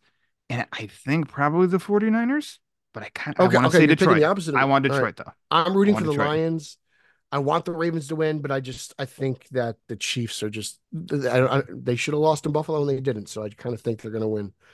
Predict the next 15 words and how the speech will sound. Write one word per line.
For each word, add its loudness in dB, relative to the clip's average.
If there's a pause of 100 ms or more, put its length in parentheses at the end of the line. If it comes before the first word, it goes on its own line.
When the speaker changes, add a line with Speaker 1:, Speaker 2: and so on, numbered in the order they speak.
(500)
Speaker 2:
another -2
Super -4
Speaker 1:
Ah. -8
Speaker 2:
Bowl. -8 (460)
Speaker 1:
Ah, -6
Speaker 2:
I 2
think, 4
Speaker 1:
well, -2
oh, 4
Speaker 2:
<laughs> 6
yeah. 2
Speaker 1:
okay. -8 (720)
All -2
Speaker 2:
I 2
Speaker 1:
right. 0